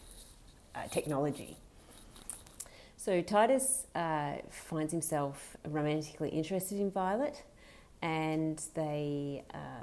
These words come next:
you know, they start dating, and they, uh, go on day trips to places like the beach where you have to wear a radiation suit, and, you know, they were gonna go to the forest, but the forest was cut down to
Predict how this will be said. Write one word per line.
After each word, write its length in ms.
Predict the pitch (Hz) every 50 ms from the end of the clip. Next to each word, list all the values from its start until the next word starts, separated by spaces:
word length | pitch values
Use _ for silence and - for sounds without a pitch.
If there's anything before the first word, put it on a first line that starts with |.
| - -
you 160 | - - - -
know, 80 | 147 131
they 100 | 139 139
start 300 | - - 131 - - -
dating, 680 | 202 202 214 220 220 226 233 220 214 214 214 202 - -
and 200 | - 143 139 135
they, 180 | 135 135 135 135 - - - - - - - - - -
uh, 40 | 139 131 131 123 123 - - - - 147 - -
go 560 | - 147 139 139 135 139 139 139 143 139 143 143 - - - - - - - - -
on 160 | 135 143 143
day 220 | 139 151 147 151
trips 520 | 147 151 - 160 151 - 147 - - - -
to 180 | - - 156
places 640 | 143 - - 143 131 131 127 - - 143 135 135 -
like 240 | - 131 117 - -
the 80 | - 135
beach 540 | 127 - - 135 135 - 135 - - - -
where 140 | - 143 139
you 140 | 135 131
have 200 | 120 123 127 -
to 80 | - 143
wear 200 | 135 135 131 127
a 20 |
radiation 640 | 120 127 135 135 143 147 147 147 - - 151 147 143
suit, 760 | - - - - 147 143 139 139 143 139 139 139 - - - -
and, 460 | 139 131 123 123 127 123 127 - - - - - - - - - - -
you 60 | 143
know, 80 | 135 123 120
they 80 | 131
were 80 | 127 135
gonna 180 | 143 151 147 139
go 140 | 143 131
to 120 | 127 - 120
the 60 | -
forest, 580 | - - - 160 160 170 165 165 - - - -
but 180 | - - - -
the 60 | 127
forest 440 | - - - - 104 - - - 131
was 100 | 131 -
cut 300 | - - - - - -
down 380 | - 147 147 151 147 147 147 139
to 400 | - - 147 139 135 135 131